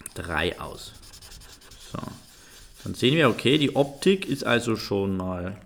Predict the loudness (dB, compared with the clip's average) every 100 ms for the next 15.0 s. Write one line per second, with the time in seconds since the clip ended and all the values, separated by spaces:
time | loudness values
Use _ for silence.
0 | -20 -14 -8 -6 -8 -10 -14 -8 -2 0
1 | 0 -4 -2 0 0 0 -4 -4 -6 -6
2 | -4 -2 -4 -2 0 0 -2 -14 -20 -20
3 | -20 -12 -6 -4 -2 -4 -2 -2 -2 -4
4 | -2 -2 -2 -4 -2 -4 -4 -2 -2 -2
5 | -2 -2 -6 -20 _ _ -6 -4 -4 -6
6 | -4 -4 -2 -6 -4 -6 -4 -6 -6 -8
7 | -12 -4 -2 0 -2 -4 -20 -20 _ _
8 | _ -8 -6 -2 0 0 0 -4 -8 -8
9 | -8 -10 -10 -14 -18 -20 _ _ _ -14
10 | -4 -4 -4 -18 -20 -20 -20 0 2 2
11 | 2 2 4 4 4 2 -2 -4 0 0
12 | 0 -2 -4 -6 -4 -2 0 0 0 -4
13 | -20 _ _ _ _ _ _ _ _ -20
14 | -10 -6 -4 -2 0 -2 -2 -6 -6 -14